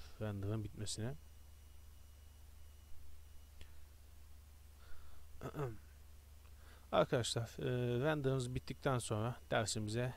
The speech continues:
devam ediyoruz. E, şimdi ben de sizi bekletmeyeyim boşuna. Render bittikten sonra kaldığımız yerden devam edelim. E, hatta şöyle yapalım. E, şu sample değerinde ben bir beş yüz yapayım ki daha net bir sonuç elde edelim.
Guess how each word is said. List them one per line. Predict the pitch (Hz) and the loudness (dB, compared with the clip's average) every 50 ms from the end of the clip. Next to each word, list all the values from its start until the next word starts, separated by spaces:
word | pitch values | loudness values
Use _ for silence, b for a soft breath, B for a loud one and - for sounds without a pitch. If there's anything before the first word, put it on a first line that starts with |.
| - - | -2 2
devam | 117 110 107 104 101 101 98 | 2 4 4 4 4 2 2
ediyoruz. | 95 92 95 95 98 110 131 139 - - - - | 2 2 2 2 2 0 0 -2 -4 -6 -4 -2
E, | 120 113 107 104 - | -2 0 0 0 0
şimdi | 110 - 123 117 110 110 113 | 0 -2 0 0 0 2 2
ben | 120 117 113 107 | 2 4 4 2
de | 101 | 0
sizi | - 113 107 104 | 2 0 2 2
bekletmeyeyim | 113 - - 123 113 - - 104 101 95 95 | 2 2 2 0 0 2 4 2 4 4 2
boşuna. | 101 - - - 120 131 - - | 2 2 2 0 0 0 2 2
Render | 139 110 101 107 104 104 | 2 2 4 2 2 2
bittikten | 123 - - - - - 117 104 | 2 0 -2 -6 -4 0 0 0
sonra | 98 - 101 101 113 123 117 - | 2 0 0 0 0 0 -2 2
kaldığımız | - 110 90 98 107 104 101 98 98 | 2 2 4 4 2 2 2 2 4
yerden | 107 104 98 101 113 117 107 | 4 4 4 4 2 4 6
devam | 107 104 101 98 98 95 | 4 6 6 4 2 2
edelim. | 95 95 104 120 135 147 - - B B B B B B B B B B B B B B B B - - | 2 2 2 0 0 -4 -8 -12 B B B B B B B B B B B B B B B B -12 -6
E, | 135 127 | -2 0
hatta | 117 113 110 110 113 135 139 - - - 110 98 | 2 2 4 4 4 4 4 2 4 4 4 4
şöyle | - - - 131 131 123 113 | 4 4 2 4 4 4 4
yapalım. | 107 - - 104 107 127 135 - - - 156 | 4 4 2 2 2 2 -2 -6 -10 -8 -6
E, | 139 120 113 110 107 | -2 -2 0 0 -2
şu | 104 - - 117 | -2 -2 -2 -2
sample | - - - 117 110 107 - 113 113 110 107 | 0 0 2 2 0 0 0 0 0 2 4
değerinde | 110 110 107 107 107 107 104 107 104 | 4 4 4 4 2 2 4 4 4
ben | 110 107 104 104 101 | 4 4 2 2 2
bir | 104 104 | 2 2
beş | 107 113 110 - - | 4 2 2 2 0
yüz | 107 104 | 0 0
yapayım | 110 104 - 127 127 123 110 | 0 0 2 0 0 0 0
ki | - - 101 | -2 -2 0
daha | 107 107 107 | 0 0 0
net | 104 104 104 - - - | 0 -2 -2 -4 -4 -4
bir | 113 104 101 | -2 -2 -2
sonuç | - - 101 101 101 101 - 107 | -4 -4 -4 -4 -4 -2 -2 0
elde | 101 101 98 104 101 | 0 0 2 0 0
edelim. | 98 101 98 107 135 160 | 2 2 2 2 0 -2